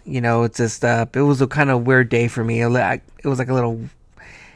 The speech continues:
everything was good, then it went out bad. I don't know. I don't know what happened, but, uh,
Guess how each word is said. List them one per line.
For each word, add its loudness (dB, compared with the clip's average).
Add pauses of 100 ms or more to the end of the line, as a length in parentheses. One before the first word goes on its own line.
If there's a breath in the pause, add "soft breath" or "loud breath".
(140 loud breath)
everything 4
was 2
good, 4
then -2
it -2
went 0
out -6
bad. 4
I -2
don't -4
know. -6
I -4
don't -2
know -2
what -2
happened, -4
but, -6
uh, -6